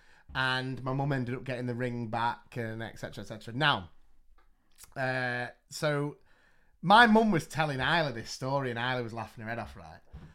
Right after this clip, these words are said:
But then Isla turns around and goes, "Well, there's a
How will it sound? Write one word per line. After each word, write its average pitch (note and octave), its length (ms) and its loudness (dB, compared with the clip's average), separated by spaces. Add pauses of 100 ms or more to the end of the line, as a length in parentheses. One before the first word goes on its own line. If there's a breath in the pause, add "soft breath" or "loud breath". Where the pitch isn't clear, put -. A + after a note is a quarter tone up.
(240 loud breath)
But D3 80 0
then F3+ 140 6
Isla B3+ 280 8
turns D3 340 2
around A#2+ 200 -2
and A2+ 100 -8
goes, G#2+ 600 -6 (640)
"Well, B3 240 8
there's A#3 200 0
a A#3 340 4